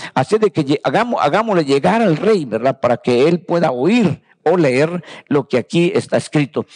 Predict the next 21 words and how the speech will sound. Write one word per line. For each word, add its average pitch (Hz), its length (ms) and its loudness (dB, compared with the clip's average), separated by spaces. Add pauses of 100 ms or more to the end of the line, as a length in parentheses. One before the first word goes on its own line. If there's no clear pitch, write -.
(240)
Cuando 196 320 2
eso 262 220 0
sucedió, 165 520 0
hermanos, 147 460 -2
el 143 200 0
rey 202 280 0
dice, 165 380 0
hermanos, 131 460 -2
que 131 120 -2
cuando 127 240 -4
empezó 123 340 -2
a 170 40 4
oír, 185 340 -2 (340)
que 147 120 2
le 143 80 0
empezaron 156 440 -2
a 220 60 2
leer 156 320 2
lo 143 140 -2
que 131 80 0
decía 143 540 0